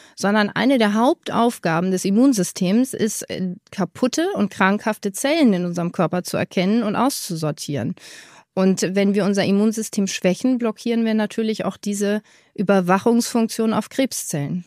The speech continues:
Irgendwann, das ist dann so in der Mitte des Lebens, überschreiten wir dann so einen Schwellenwert, wo das Immunsystem nicht mehr hinterherkommt, diese, da, weil es schwächer wird. Und dann entwickelt sich in unserem Körper ein Zustand, den nennt man Inflammaging. Das ist so eine Mischung aus Inflammation, also Entzündung, und Aging, Altern.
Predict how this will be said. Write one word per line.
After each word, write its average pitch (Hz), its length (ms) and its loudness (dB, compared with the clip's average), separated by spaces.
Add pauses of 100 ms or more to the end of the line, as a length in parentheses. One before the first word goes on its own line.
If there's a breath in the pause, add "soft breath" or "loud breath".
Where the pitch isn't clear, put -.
Irgendwann, 262 680 6
das 254 140 4
ist 226 120 -4
dann 226 120 6
so 220 80 4
in 214 80 6
der 202 100 6
Mitte 247 220 4
des 262 180 0
Lebens, 277 420 2
überschreiten 220 680 0
wir 240 80 2
dann 226 160 2
so 202 60 0
einen 202 100 2
Schwellenwert, 254 1000 2
wo 226 240 0
das 226 160 0
Immunsystem 240 560 2
nicht 262 160 -2
mehr 262 100 2
hinterherkommt, 208 800 2
diese, 202 480 2
da, 190 200 0
weil 190 180 4
es - 120 -8
schwächer 240 400 0
wird. 311 220 -2 (100)
Und 214 160 2
dann 262 280 4
entwickelt 254 540 0
sich 269 200 -4
in 247 100 0
unserem 226 260 0
Körper 226 280 -2
ein 214 120 -2
Zustand, 233 400 -4
den 202 100 -2
nennt 208 180 0
man 196 240 -2 (180)
Inflammaging. 196 1120 2 (160)
Das 190 140 0
ist 185 100 -4
so 196 60 0
eine 190 100 2
Mischung 214 260 0
aus 185 160 -4
Inflammation, 190 680 0
also 190 160 0
Entzündung, 247 540 2
und 175 200 -2
Aging, 185 400 0
Altern. 202 480 2